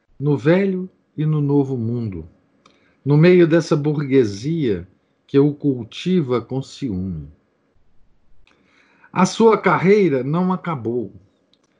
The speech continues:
pois continua atingindo o povo e contamina sem cessar novas, nova levas de burgueses.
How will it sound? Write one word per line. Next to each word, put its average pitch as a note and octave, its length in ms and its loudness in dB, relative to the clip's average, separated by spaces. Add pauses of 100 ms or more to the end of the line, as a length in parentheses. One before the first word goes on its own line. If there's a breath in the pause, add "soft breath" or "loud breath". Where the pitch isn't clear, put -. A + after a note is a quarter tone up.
(160)
pois D3 180 0
continua D#3+ 560 0
atingindo C3 560 -4
o A2+ 40 -8
povo D#3 680 -2 (720)
e C3+ 60 -10
contamina F3 800 0
sem G#3+ 260 -4
cessar C3+ 760 -6 (480)
novas, D#3+ 640 2 (120)
nova D3 440 -2
levas C3+ 640 -2
de A#2+ 120 -12
burgueses. G2 1000 -6